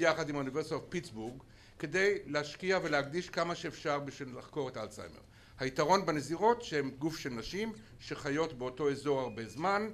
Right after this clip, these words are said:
הם, יש את כל ההיסטוריה המתועדת ממכתב הקבלה בגיל שתים עשרה, המוחות בשלב יותר מאוחר גם כן ניתנים לבדיקה. ונשאלה השאלה,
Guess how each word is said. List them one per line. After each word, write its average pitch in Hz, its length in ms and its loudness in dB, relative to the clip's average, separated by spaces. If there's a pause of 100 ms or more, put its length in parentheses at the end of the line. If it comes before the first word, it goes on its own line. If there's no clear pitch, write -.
(420)
הם, 127 300 -2
יש 131 180 -4
את 127 80 -6
כל 170 200 4
ההיסטוריה 160 420 2
המתועדת 143 600 -2
ממכתב 147 560 -2
הקבלה 131 540 0 (240)
בגיל 107 220 -8
שתים 170 300 -2
עשרה, 185 320 -2 (440)
המוחות 127 600 2
בשלב 139 300 2
יותר 139 200 0
מאוחר 135 360 2
גם 131 180 0
כן 123 140 -6
ניתנים 110 300 -10
לבדיקה. 95 320 -14 (500)
ונשאלה 151 420 0
השאלה, 226 560 2